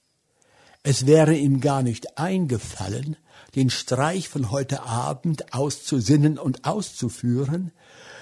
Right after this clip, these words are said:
wenn ihn nicht die Blandini selbst dazu gereizt hätte,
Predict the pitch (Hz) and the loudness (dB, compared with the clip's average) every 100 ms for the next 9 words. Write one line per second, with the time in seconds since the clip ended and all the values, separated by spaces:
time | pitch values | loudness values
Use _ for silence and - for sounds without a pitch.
0 | - 139 127 208 226 175 180 190 - 160 | -16 2 6 8 6 4 4 4 2 2
1 | 131 143 143 135 165 165 160 139 135 233 | 4 4 4 2 2 2 0 0 2 2
2 | 254 - - 113 110 131 117 120 131 135 | 0 -2 -6 -4 -4 -4 -2 -2 -2 -6
3 | - - - 123 - 151 170 | -10 -14 -8 -8 -2 -2 -2